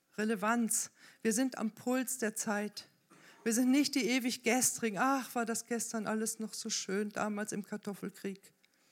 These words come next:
Eine Exzellenz ist für uns ein Wert. Wir geben Gott unser Bestes,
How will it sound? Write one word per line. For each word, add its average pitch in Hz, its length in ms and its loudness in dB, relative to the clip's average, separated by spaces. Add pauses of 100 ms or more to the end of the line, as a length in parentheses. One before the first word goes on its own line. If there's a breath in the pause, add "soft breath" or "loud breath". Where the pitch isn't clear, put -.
(1800 soft breath)
Eine 226 240 -2
Exzellenz 247 880 2
ist 220 160 0
für 226 120 -2
uns 214 140 -2
ein 196 280 -2
Wert. 208 500 -2 (420 soft breath)
Wir 202 120 -4
geben 254 400 2
Gott 262 240 0
unser 233 240 2
Bestes, 240 760 2